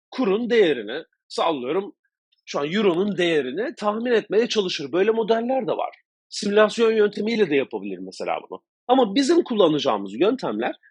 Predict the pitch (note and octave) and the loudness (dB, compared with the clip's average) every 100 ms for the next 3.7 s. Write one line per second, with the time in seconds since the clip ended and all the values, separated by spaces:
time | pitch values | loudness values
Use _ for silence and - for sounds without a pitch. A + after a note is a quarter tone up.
0 | _ _ D3+ A3 - F4+ F4+ - F#3+ D#3 | _ _ 0 2 4 4 4 4 4 2
1 | A2 F#2+ F#2 B3 - C#4+ _ _ _ _ | -2 -2 0 -2 -2 -8 _ _ _ _
2 | G#3+ G#3+ C4 - D#4+ - A3 F#3 C3+ A#2 | -6 -2 -2 0 0 2 2 2 0 -2
3 | - A#3+ A#3 G3 B2+ B2+ C#4 | -2 0 2 2 -2 -4 -4